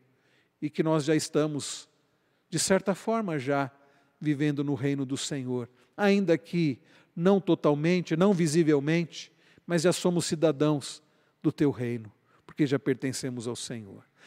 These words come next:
Abençoa, Senhor, o teu povo, aqueles que estão acompanhando esse estudo, aqueles que aqui estão. Segura bem firme em nossa mão para não cairmos,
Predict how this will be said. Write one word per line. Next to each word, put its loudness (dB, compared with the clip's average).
Abençoa, 4
Senhor, 4
o 6
teu 6
povo, 2
aqueles 2
que -2
estão 4
acompanhando 2
esse 0
estudo, 2
aqueles 4
que 0
aqui -2
estão. -2
Segura 4
bem 6
firme 4
em 2
nossa 4
mão 4
para 2
não 4
cairmos, 0